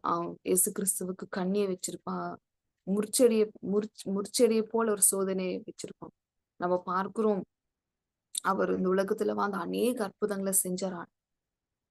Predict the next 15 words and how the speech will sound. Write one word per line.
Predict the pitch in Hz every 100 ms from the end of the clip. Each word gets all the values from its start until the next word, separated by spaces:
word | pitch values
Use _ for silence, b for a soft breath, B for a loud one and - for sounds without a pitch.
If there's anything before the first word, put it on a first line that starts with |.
| _ _ _ _ _ _ _ -
அஹ், | 185 175 165 156 - _ -
சுகமாக்கினாரு. | 220 214 220 208 196 190 185 175 170 - - _ _
ஒரு | 208 240
ஒரு | 254 240
நன்மை | 202 220 262 262
செய்-, | 254 233 233 233 214
செய்யும் | - 202 208 226 240 226 214
போதுமே | 226 233 233 240 190 175 - _ _ _ _
இந்த | - 180
பரிசேயர், | 190 185 - 202 185
இந்த | 175 190
சதுசேயர், | 180 165 196 - 190 180
ஆயக்காரர்கள் | 175 180 196 196 196 190 185 185
எல்லாருமே | 180 180 208 220 233 247
அவருக்கு | 196 190 208